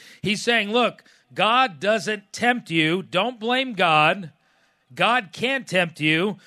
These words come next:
because God is holy. And secondly, God is good. Look what he says here. God only gives good gifts in verse seventeen.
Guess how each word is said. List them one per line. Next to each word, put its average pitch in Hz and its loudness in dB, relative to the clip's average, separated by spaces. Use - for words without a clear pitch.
because 165 -4
God 208 2
is 233 -6
holy. 175 0
And 175 -2
secondly, 196 -2
God 175 2
is 160 -8
good. 165 -4
Look 202 -2
what 254 2
he 233 -2
says 247 0
here. 151 -2
God 240 2
only 226 -4
gives 185 -2
good 180 -2
gifts 196 -4
in 160 -4
verse 175 -4
seventeen. 175 -2